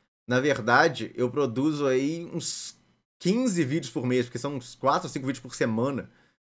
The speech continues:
São duas partes de impressões semanais, mais vários vídeos extras, é, uns quatro, cinco vídeos por semana.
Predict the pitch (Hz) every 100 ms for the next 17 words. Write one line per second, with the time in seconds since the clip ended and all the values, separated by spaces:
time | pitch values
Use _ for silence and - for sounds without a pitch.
0 | _ 101 110 - 107 107 98 101 104 107
1 | 98 104 135 135 110 101 101 101 92 117
2 | 143 127 127 127 117 147 - 156 151 135
3 | - 127 127 135